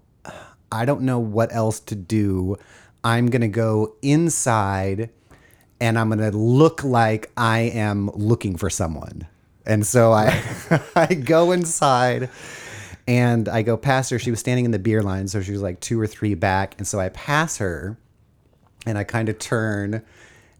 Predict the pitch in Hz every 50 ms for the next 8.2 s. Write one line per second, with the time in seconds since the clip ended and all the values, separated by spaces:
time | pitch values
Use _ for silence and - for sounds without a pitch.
0 | _ - 110 104 104 101 101 98 98 95 95 98 98 98 - _ _ _ - 127
1 | 117 113 - - 117 110 - - - 113 113 110 - - 101 113 113 113 110 107
2 | 98 - 104 - 143 139 127 120 110 104 98 - - 127 117 120 110 - - 104
3 | 101 110 139 165 180 165 147 117 73 107 107 107 - - - 110 107 - - -
4 | 117 110 104 101 101 101 98 101 - - 110 104 98 98 98 98 95 95 92 95
5 | 95 - _ - _ _ - - - - - - 90 90 92 95 104 117 - -
6 | 98 87 87 87 90 - - - - - - - 107 147 - - 127 117 110 -
7 | - - - - - _ - - - 196 220 226 196 160 131 - - - 110 104
8 | 104 110 117 -